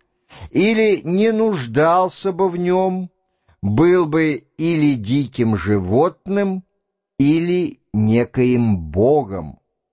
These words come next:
Из этих немногих черт становится ясным, что Аристотелю, если вообще чувствуется у него отсутствие учения о естественном праве, не могла прийти в голову мысль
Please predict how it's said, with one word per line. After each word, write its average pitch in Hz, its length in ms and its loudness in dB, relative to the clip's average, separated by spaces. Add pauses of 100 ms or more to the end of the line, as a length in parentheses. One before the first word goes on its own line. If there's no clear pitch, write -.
(960)
Из 143 160 2
этих 208 480 -2 (140)
немногих 170 840 -2
черт - 460 -4
становится 196 680 -2
ясным, 135 720 -2 (260)
что 196 260 0
Аристотелю, 160 920 -2 (220)
если 139 500 0
вообще 127 640 -2
чувствуется 104 880 -4
у 110 80 0
него 113 320 0
отсутствие 123 840 -4
учения 117 680 -2
о 123 160 -2
естественном 113 1000 -2
праве, 160 540 -4 (400)
не 185 280 2
могла 196 640 0
прийти 180 520 -6
в 156 120 -4
голову 156 540 0
мысль 196 640 -4